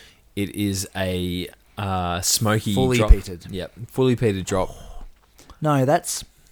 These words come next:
Speaker 2: oh,
Speaker 1: Whoa.
Speaker 2: there's some, um, there's some peat in there, isn't there?
Speaker 1: Whoa. Makes me sound like a sumo.
Speaker 2: <laughs> It doesn't. All those
Speaker 1: Whoa.
Speaker 2: sumos that normally, um, come to our whiskey tasting nights.
Speaker 1: Mm.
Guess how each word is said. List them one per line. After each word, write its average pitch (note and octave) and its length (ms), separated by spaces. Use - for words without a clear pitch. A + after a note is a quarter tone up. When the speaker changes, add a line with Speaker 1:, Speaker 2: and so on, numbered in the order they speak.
Speaker 2:
oh, G#2 720
Speaker 1:
Whoa. F2 200
Speaker 2:
there's B2 220
some, A#2 180
um, G2 320
there's A#2+ 180
some A2 140
peat A#2 260
in G2+ 120
there, G#2 280
isn't G2+ 160
there? F#2+ 160
Speaker 1:
Whoa. G#2+ 1000
Makes G#2 160
me F#2+ 60
sound E2+ 220
like C#2 140
a F2+ 40
sumo. E2 440
Speaker 2:
<laughs> - 260
It D#3+ 80
doesn't. G2+ 420
All G#2+ 180
those A#2 140
Speaker 1:
Whoa. C3 920
Speaker 2:
sumos A#2+ 480
that G2+ 120
normally, A2+ 380
um, G#2 260
come A#2 200
to A2+ 120
our G2+ 80
whiskey G#2 240
tasting G#2+ 340
nights. G#2+ 320
Speaker 1:
Mm. F#2+ 100